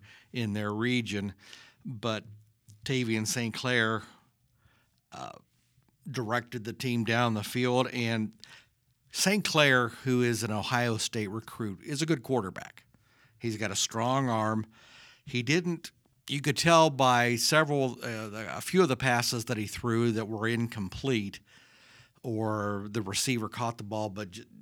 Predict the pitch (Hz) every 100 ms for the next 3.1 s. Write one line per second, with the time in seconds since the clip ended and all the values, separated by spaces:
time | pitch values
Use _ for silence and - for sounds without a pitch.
0 | 110 101 101 113 107 92 117 107 92 90
1 | - - - - - 160 160 - 135 135
2 | - 110 104 - - 131 123 123 123 120